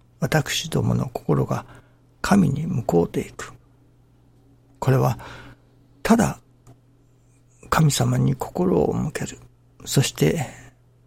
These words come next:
お祈りをするというのでしょうか。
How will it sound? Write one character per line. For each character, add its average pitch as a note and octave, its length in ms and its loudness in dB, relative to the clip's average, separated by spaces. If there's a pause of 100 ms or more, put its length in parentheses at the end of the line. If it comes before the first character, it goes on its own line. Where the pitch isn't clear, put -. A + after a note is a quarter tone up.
(1400)
お C3+ 140 6
祈 C3+ 360 8
り B2+ 40 2
を C3+ 120 0
す - 180 -6
る - 120 -8 (140)
と B2+ 140 2
い C3+ 80 4
う C3 40 2
の A#2+ 120 -2
で A#2 120 -6
し - 140 -6
ょ - 120 -12
う - 20 -20
か。 - 180 -14